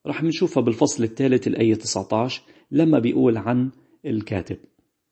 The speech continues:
آه، موضوع السفر، عن شو بيحكي سفر حبقوق؟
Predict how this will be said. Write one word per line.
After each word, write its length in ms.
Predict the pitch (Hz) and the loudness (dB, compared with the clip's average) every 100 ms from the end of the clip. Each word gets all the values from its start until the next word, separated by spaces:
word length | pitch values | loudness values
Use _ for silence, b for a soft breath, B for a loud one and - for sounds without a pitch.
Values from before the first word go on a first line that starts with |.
| _ _ _ _ _ _ _ _ _ _ _ _ _ | _ _ _ _ _ _ _ _ _ _ _ _ _
آه، 220 | 131 127 131 | 2 4 6
موضوع 420 | 147 165 208 185 | 6 6 4 0
السفر، 560 | - 131 - - - _ _ _ | -2 -4 -4 -10 -16 _ _ _
عن 140 | - 147 | -4 0
شو 180 | 196 | 2
بيحكي 320 | 139 139 - 113 | 4 2 0 -4
سفر 320 | - - 110 | -2 -4 -4
حبقوق؟ 540 | 101 101 - 110 _ | -2 -4 -4 -12 _